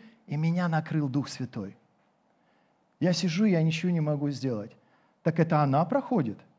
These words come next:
Бог начал со мной говорить, это она проходит? А что, Господи,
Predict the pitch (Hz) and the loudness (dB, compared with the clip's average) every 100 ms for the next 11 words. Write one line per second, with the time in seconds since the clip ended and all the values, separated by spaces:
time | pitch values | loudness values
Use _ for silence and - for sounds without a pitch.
0 | _ _ _ _ _ _ _ _ _ 120 | _ _ _ _ _ _ _ _ _ -2
1 | 151 175 160 165 - 131 143 139 131 135 | 0 2 2 0 -2 -8 -6 -4 -4 -4
2 | 123 127 139 131 151 226 349 330 294 190 | -6 -8 -8 -4 -4 -4 -4 -6 -4 -6
3 | 117 - _ _ _ _ _ _ _ _ | -8 -16 _ _ _ _ _ _ _ _
4 | _ _ _ _ - 117 - 120 135 - | _ _ _ _ -12 -10 -6 -2 -2 -4
5 | - - | -12 -16